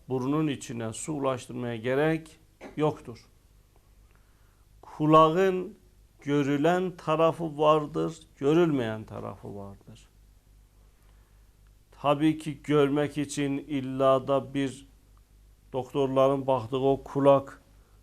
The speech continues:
e, aletiyle bakmaya gerek yok. Veyahut da gelip insanın burnunun altından burunun içine bakmaya gerek yok.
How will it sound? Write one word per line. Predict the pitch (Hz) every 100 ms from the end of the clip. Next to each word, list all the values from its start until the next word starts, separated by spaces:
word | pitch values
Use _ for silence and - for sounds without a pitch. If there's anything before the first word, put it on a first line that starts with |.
| _ _ _ -
e, | 139 123 127
aletiyle | 131 135 131 131 131 135 127 131 127
bakmaya | 131 - 135 147
gerek | 139 143 147 117
yok. | 147 120 -
Veyahut | 117 127 131 117
da | 143 135 131 - _ _ - _ -
gelip | 131 135 131
insanın | 127 120 131 131 135 120
burnunun | 123 127 131 135 131 -
altından | 131 120 120 127 127 135 127 120
burunun | 127 127 131
içine | 127 135 127
bakmaya | 123 123 135 135 135
gerek | 127 131 127 -
yok. | 120